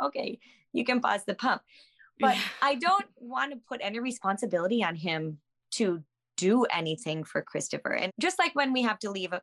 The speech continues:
Speaker 1: place or a place isn't as accessible for Christopher, I don't try to sit there and like, "Well, this is not wheelchair friendly and Christopher cannot walk and he needs a wheelchair." I don't try to bring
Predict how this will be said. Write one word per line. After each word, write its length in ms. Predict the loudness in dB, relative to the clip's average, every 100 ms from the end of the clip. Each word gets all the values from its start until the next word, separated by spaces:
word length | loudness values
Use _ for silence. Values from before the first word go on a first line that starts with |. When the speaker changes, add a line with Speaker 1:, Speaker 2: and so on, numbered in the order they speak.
| -2
Speaker 1:
place 300 | 0 0 0 2
or 160 | 4
a 80 | 4
place 320 | 2 0 0 -2
isn't 240 | -2 -2
as 160 | -2 -4
accessible 600 | -6 -4 -4 -2 -4 -4
for 140 | -6 -6
Christopher, 420 | -6 -2 -4 -4 -10 -20 -20 -20 _ 0
I 400 | 4 4 2 0 _ _ 2
don't 280 | 4 4 2
try 360 | 0 2 2
to 140 | 0 -4
sit 280 | -4 -2 2
there 260 | 2 2 -2
and 340 | -2 -2 -2
like, 240 | 0 -2 -4 _ _ _ _ _ _ _
"Well, 320 | 2 4 4 0 -6 _ _ 0
this 180 | 0 0
is 100 | 0
not 220 | 0 0
wheelchair 340 | -4 -6 -6
friendly 500 | -2 -2 -2 -4 -4 -4
and 200 | -2 -2
Christopher 340 | -4 -4 -2 -2
cannot 340 | 0 0 4
walk 360 | 4 6 4 0
and 120 | -4
he 180 | -4 -6
needs 200 | -6 -6
a 40 |
wheelchair." 440 | 0 0 2 0 2
I 80 | 2
don't 320 | 2 0 -2
try 440 | -2 2 2 2 -2 -8 -4
to 380 | 0 0 0 -4 _ _ _ _ _ _ _ _ -10
bring 360 | 0 4 4